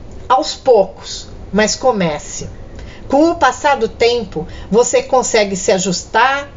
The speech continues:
e encontrar as melhores maneiras de aprender seu novo idioma. Mas, acima de tudo, respeite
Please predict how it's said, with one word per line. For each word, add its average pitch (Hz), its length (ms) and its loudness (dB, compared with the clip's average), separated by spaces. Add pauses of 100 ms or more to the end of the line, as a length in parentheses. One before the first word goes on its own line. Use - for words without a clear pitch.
e 247 140 2
encontrar 262 420 4
as 254 100 0
melhores 277 640 2
maneiras 233 680 4 (180)
de 214 120 2
aprender 240 440 4
seu 220 200 2
novo 196 240 2
idioma. 151 560 2 (500)
Mas, 233 260 2
acima 311 560 2
de 311 120 4
tudo, 175 540 2 (680)
respeite 190 1200 2